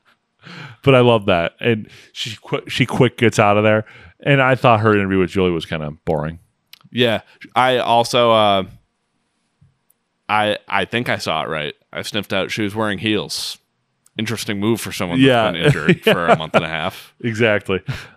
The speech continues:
Speaker 1: Uh, so we did get a little bit of stuff that was interesting before the eviction,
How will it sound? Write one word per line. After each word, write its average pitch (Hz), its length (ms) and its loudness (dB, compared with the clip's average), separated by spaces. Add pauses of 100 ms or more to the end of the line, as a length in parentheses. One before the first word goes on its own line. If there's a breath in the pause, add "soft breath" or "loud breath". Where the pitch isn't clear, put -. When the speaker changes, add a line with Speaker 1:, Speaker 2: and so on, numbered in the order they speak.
(140)
Speaker 1:
Uh, 117 500 6 (320)
so 131 640 6 (440)
we 127 160 4
did 170 280 4
get 180 140 6
a 156 40 2
little 127 200 4
bit 117 120 4
of 107 60 2
stuff 117 200 0
that 113 60 -2
was 101 120 -2
interesting 101 380 -6
before 123 460 4
the 117 120 2
eviction, 90 640 -4